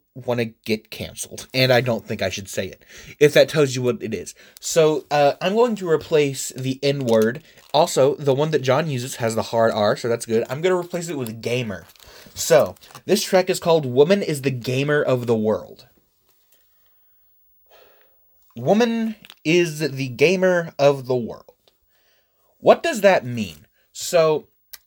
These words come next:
on Wikipedia, so I don't know how true this is, but Yoko Ono apparently coined the fla-, coined <laughs> the phrase, coined the phrase, "Woman is the gamer of the world." What she was saying there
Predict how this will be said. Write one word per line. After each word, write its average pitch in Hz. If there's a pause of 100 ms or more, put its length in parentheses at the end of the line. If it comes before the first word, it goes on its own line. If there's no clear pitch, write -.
(100)
on 247
Wikipedia, 139
so 139
I 135
don't 143
know 139
how 135
true 131
this 113
is, 107 (420)
but 127 (760)
Yoko 160
Ono 110 (500)
apparently 135
coined 139
the 131
fla-, 113 (160)
coined 160
<laughs> -
the 110
phrase, 117 (260)
coined 180
the 127
phrase, 123 (280)
"Woman 123
is 117
the 113
gamer 104
of 92
the 95
world." 95 (520)
What 139
she -
was 139
saying 185
there 90